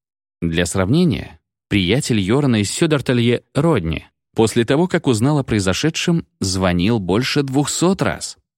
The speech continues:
Альтернативные источники коммуникации можно было не рассматривать.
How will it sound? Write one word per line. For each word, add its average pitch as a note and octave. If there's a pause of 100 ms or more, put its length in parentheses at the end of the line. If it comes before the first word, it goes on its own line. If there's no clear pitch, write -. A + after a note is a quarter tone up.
(720)
Альтернативные G#2
источники G2
коммуникации G2+
можно G#2+
было A2
не A#2
рассматривать. C#2